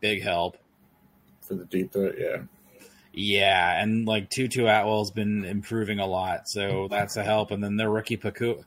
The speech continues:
Speaker 1: Pakua Nua, I, I can't pronounce his name, I'm sorry. I, I apologize
Speaker 2: Mm-hmm.
Speaker 1: to his family. But he's gonna be filling in the Robert Woods role of, like, a blocking receiver.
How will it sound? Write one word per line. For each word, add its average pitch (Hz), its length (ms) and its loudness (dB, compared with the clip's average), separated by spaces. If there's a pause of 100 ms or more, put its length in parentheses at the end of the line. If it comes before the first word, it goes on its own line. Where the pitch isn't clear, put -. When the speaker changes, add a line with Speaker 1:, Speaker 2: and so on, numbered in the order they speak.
(400)
Speaker 1:
Pakua 127 460 2
Nua, 147 540 4
I, 92 220 -2
I - 20 -4
can't 117 200 -6
pronounce 117 280 -2
his 104 120 -8
name, 95 220 -2
I'm 87 140 -6
sorry. 76 420 -6 (160)
I, 107 240 -2 (100)
I 110 60 -4
apologize 101 440 0
Speaker 2:
Mm-hmm. - 20 -12
Speaker 1:
to 101 100 -6
his 95 140 -6
family. 82 400 -6 (640)
But 107 320 2 (320)
he's 131 300 -2
gonna 139 200 -2
be 123 140 -2
filling 123 320 -2
in 113 100 2
the 113 100 2
Robert 104 300 2
Woods 107 260 -2
role 107 280 2
of, 101 80 -4
like, 101 160 -4
a 90 60 -2
blocking 95 360 -2
receiver. 135 560 0